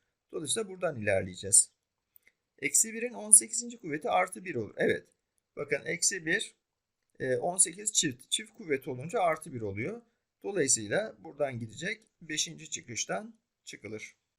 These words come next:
On. Ayşe ile İrfan bir oyun oynuyorlar. Oyuna göre Ayşe ile İrfan'dan biri ileriye doğru bir adım atarsa artı yedi, geriye doğru bir adım atarsa eksi üç puan alıyor.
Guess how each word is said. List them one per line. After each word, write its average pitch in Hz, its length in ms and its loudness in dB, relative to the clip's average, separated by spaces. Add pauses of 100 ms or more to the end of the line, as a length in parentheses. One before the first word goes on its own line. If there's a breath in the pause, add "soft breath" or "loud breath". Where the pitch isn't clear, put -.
(380)
On. 131 300 6 (260)
Ayşe 156 380 2
ile 226 180 -4
İrfan 196 500 -6
bir 220 140 -10
oyun 196 280 -8
oynuyorlar. 156 680 -2
Oyuna 208 320 -4
göre 110 280 -4
Ayşe 185 360 2
ile 120 220 -4
İrfan'dan 165 640 -4 (440)
biri 214 200 -4
ileriye 190 500 0
doğru 120 320 -2
bir 202 140 -6
adım 117 260 0
atarsa 208 680 4
artı 147 360 6
yedi, 151 400 -8 (300)
geriye 185 360 0
doğru 113 400 -4
bir 190 100 -4
adım 151 260 -4
atarsa 151 520 2
eksi 180 300 2
üç 208 300 -6
puan 165 220 -2
alıyor. 101 380 -4